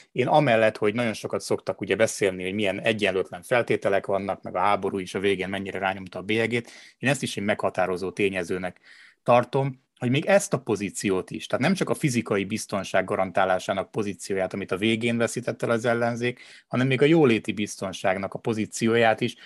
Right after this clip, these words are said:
szerintem inkább a Fidesz tudta magáénak ebben a kampányban, és ez már viszont nem, ö, fogható a,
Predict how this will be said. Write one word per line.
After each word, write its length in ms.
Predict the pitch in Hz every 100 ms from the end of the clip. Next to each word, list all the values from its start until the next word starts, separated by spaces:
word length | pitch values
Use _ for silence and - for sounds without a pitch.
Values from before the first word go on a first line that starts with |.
| -
szerintem 360 | - - 117 143
inkább 360 | 190 139 110 101
a 60 |
Fidesz 340 | - 107 95 -
tudta 300 | 98 - 98
magáénak 540 | 98 95 92 95 87
ebben 260 | 98 98 92
a 140 | 92 _ - - - - _ _
kampányban, 840 | - 127 127 143 139 131 139 147 - _ _
és 200 | - 120
ez 300 | - 147 139
már 260 | 156 147 151
viszont 360 | 170 147 156 151
nem, 380 | 175 160 117 - _ _ _
ö, 320 | 113 107 107 101
fogható 720 | 123 113 113 - 107 104 - _
a, 100 | _